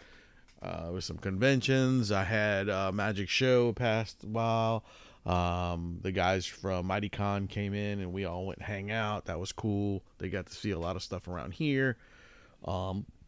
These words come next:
yeah, I mean, I really, I'm, like I said, really, it's just been just getting back on our feet kind of thing, you know?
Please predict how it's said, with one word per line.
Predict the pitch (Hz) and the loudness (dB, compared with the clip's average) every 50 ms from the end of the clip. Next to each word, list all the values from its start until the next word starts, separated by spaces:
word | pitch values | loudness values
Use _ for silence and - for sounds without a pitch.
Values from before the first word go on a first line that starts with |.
| - - - - - - - - - - - - - - - - - | -18 -16 -16 -16 -18 -20 -20 -20 -20 -20 -20 -20 -20 -20 -20 -18 -12
yeah, | 113 123 135 139 139 123 | -6 -2 -2 0 0 0
I | 117 | 0
mean, | 117 120 120 117 110 107 - _ _ - _ _ _ _ _ - - - - - - - _ _ - - - - - - - - - - - - - - - - - - - _ - - | 0 0 0 0 -2 -4 -6 _ _ -20 _ _ _ _ _ -20 -20 -20 -20 -20 -20 -20 _ _ -20 -20 -20 -20 -20 -20 -18 -20 -20 -20 -20 -20 -20 -20 -20 -20 -20 -20 -20 _ -2 2
I | 139 | 6
really, | 131 135 165 196 196 175 143 127 127 113 | 10 12 12 12 12 12 12 10 6 4
I'm, | 120 123 127 127 - - | 2 2 2 0 -2 0
like | 131 127 123 110 | 2 2 2 2
I | 101 | 0
said, | - - - 127 135 135 120 101 95 107 | -2 0 4 4 6 6 4 2 0 0
really, | 113 120 123 120 110 104 | 2 2 2 2 2 2
it's | 101 92 | 0 0
just | - 107 101 - - | -2 -4 -6 -4 0
been | 113 110 107 101 101 95 92 90 92 104 - - - - _ - - - - - - - - - - - - _ _ - - - - _ _ - - - - - - - - | 0 0 0 0 -2 -4 -4 -6 -8 -10 -14 -18 -20 -20 _ -20 -20 -20 -20 -20 -20 -20 -20 -20 -20 -20 -20 _ _ -20 -20 -20 -20 _ _ -20 -20 -20 -20 -20 -20 -8 -4
just | 185 180 - - | -4 -4 2 4
getting | 202 196 175 156 143 | 4 4 4 4 4
back | 143 160 190 - 160 | 6 6 4 4 4
on | 170 | 2
our | 165 139 107 | 2 2 2
feet | - - 151 170 180 - - - | 2 2 2 2 2 0 -4 -4
kind | 110 110 104 104 | -4 -2 -2 -2
of | 95 - | -4 -4
thing, | 113 110 104 101 104 | -4 -4 -4 -2 -2
you | 107 110 | -2 0
know? | 113 123 127 135 151 160 | 0 2 2 0 0 -2